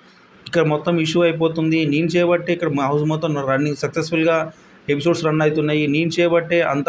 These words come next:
కామ్గా ఉంటుంది, నేను చేయబట్టే Bigg Boss ఇక్కడ షో పెట్టినట్టు feel అయిపోతుంది సోనియా. మరి మీరేమనుకుంటున్నారో మెరుగ్గా మాట్లాడండి.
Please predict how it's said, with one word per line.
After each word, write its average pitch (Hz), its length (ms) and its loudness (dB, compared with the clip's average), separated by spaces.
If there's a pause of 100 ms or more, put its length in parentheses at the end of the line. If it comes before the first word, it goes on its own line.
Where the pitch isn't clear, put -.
కామ్గా 156 380 0
ఉంటుంది, 156 360 -2
నేను 147 180 -2
చేయబట్టే 165 360 0
Bigg 147 200 -8
Boss 156 220 0
ఇక్కడ 147 220 -2
షో 156 240 0
పెట్టినట్టు 151 500 -2 (1160)
feel 170 180 2
అయిపోతుంది 156 380 0
సోనియా. 131 260 2
మరి 131 220 2
మీరేమనుకుంటున్నారో 165 840 0
మెరుగ్గా 143 260 0
మాట్లాడండి. 107 580 -2